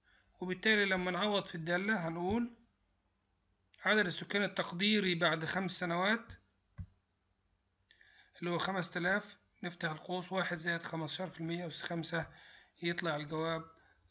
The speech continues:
عشرة آلاف سبعة وخمسين. يعني متوقع أو تقديريًا هيكون عدد السكان المدينة اللي كان بادئ بخمسة آلاف، نظرًا لهذه الزيادة نتوقع إن عدد السكان هيوصل لعشرة آلاف سبعة وخمسين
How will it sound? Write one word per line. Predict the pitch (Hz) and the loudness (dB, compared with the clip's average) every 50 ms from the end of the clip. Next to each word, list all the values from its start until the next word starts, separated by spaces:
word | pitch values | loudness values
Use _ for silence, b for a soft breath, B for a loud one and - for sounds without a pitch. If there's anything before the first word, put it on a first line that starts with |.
| - - | -6 -6
عشرة | 165 147 - 170 165 - - | -4 -4 -2 -6 -6 -6 -6
آلاف | 160 156 160 165 170 156 - | -4 -2 0 0 0 -2 -4
سبعة | - - 175 160 160 156 | -4 -4 -2 -2 -2 -4
وخمسين. | 147 - - 156 143 - 160 156 165 | -2 -4 -4 -4 -4 -4 -4 -2 -2
يعني | 165 160 165 165 | -2 -2 -2 -2
متوقع | 170 175 170 - 180 190 220 220 214 - 226 226 233 233 - - - - | -2 -2 0 4 6 6 6 4 2 0 0 0 0 0 -6 -12 -6 -6
أو | 160 160 160 165 160 165 - - | -4 -2 -2 -4 -6 -8 -10 -8
تقديريًا | - 160 - - 165 180 185 185 185 190 202 202 214 220 220 180 | -8 -8 -8 -6 -6 -2 -2 0 0 0 2 2 2 2 2 2
هيكون | 165 170 165 - - 208 202 190 180 170 | 0 0 -2 -4 -4 -4 -2 -2 -2 0
عدد | 165 190 190 185 | 0 0 0 -2
السكان | 165 147 - - 170 - - - 190 185 180 | -2 -4 -8 -8 -8 -6 -4 -2 -2 -2 -2
المدينة | 175 165 165 165 160 196 190 180 160 143 139 B B B B B B B B B - - | -2 -2 -2 -2 -2 -2 -2 -2 -2 -4 -6 B B B B B B B B B -8 -4
اللي | 160 156 156 | -4 -2 2
كان | - 185 180 175 | 2 2 2 4
بادئ | 180 185 190 185 185 | 4 4 4 4 0
بخمسة | 160 156 147 - 180 175 160 - - 165 | -4 -4 -6 -4 -4 -4 -4 -4 -6 -4
آلاف، | 170 190 208 226 220 - - b b b b b b b b _ _ _ - | 0 2 2 2 0 -4 -12 b b b b b b b b _ _ _ -2
نظرًا | 190 202 196 202 185 175 | 0 0 2 0 2 2
لهذه | 170 170 160 160 180 196 196 180 180 170 165 | 2 2 4 4 4 2 2 2 0 0 0
الزيادة | 175 160 - - 180 170 170 180 185 185 214 240 240 - - - _ _ _ _ _ _ _ - _ _ _ _ _ _ _ _ _ _ _ _ _ _ _ _ _ _ _ _ _ _ _ - | 0 0 -2 -4 0 2 4 4 4 4 2 -2 -2 -6 -12 -20 _ _ _ _ _ _ _ -20 _ _ _ _ _ _ _ _ _ _ _ _ _ _ _ _ _ _ _ _ _ _ _ -8
نتوقع | - - 180 190 202 196 - 190 180 | -2 2 2 2 2 2 0 0 0
إن | 180 180 | 2 2
عدد | 170 180 185 185 | 2 2 2 2
السكان | 165 143 - 170 - 196 190 175 | 0 0 -4 -4 -2 0 0 2
هيوصل | 160 165 180 165 - 180 170 | 2 0 0 -2 -2 -2 -2
لعشرة | 165 160 165 156 156 165 156 - 170 | 0 0 -2 -2 -4 -6 -8 -8 -6
آلاف | 156 160 160 160 160 | -4 -2 -4 -2 -2
سبعة | - 170 160 165 151 151 | -4 -4 -2 -2 -4 -4
وخمسين | 147 - 160 156 139 - - 156 156 147 143 143 | -4 -4 -6 -4 -4 -4 -4 -4 -4 -6 -6 -8